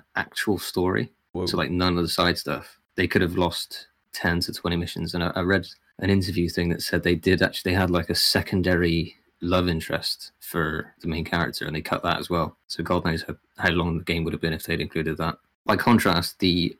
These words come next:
Speaker 1: O G Red Dead, I know it was on one console generation ago,
Speaker 2: Mm-hmm.
Speaker 1: but that only had fifty-eight story missions.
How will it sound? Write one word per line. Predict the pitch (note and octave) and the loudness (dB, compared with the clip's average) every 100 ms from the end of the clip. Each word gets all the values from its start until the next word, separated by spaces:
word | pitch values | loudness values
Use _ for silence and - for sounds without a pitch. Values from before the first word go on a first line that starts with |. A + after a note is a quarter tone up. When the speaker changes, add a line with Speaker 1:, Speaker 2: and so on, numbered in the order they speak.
| _ _ G2+ | _ _ 2
Speaker 1:
O | G2+ | 4
G | F#2 G2 F2+ | 4 4 4
Red | D#2+ D2 | 2 0
Dead, | D#2 D2 - _ - | -2 -2 -8 _ -2
I | F#2+ | 2
know | F2+ | 4
it | F2 | 2
was | F2 | 0
on | E2 D#2 D#2 - _ _ | -2 -2 -4 -8 _ _
one | F#2 F2 E2 D#2+ E2+ _ - | -2 0 0 -2 -8 _ -6
console | F2+ D2 E2 | -4 -2 -4
generation | E2 D#2+ D#2 - | -4 -2 -4 -4
ago, | D#2+ D#2+ F2 _ - | -2 -2 -2 _ -10
Speaker 2:
Mm-hmm. | G#2 A#2+ - _ _ - | -8 -8 -10 _ _ 0
Speaker 1:
but | G2 | 4
that | G2+ | 4
only | F#2+ F2+ | 4 4
had | F2 E2+ | 2 2
fifty-eight | G2+ E2+ F2+ F2 E2 | 2 4 6 6 4
story | - E2+ E2 | 0 0 0
missions. | E2+ - F2+ | -2 -8 -10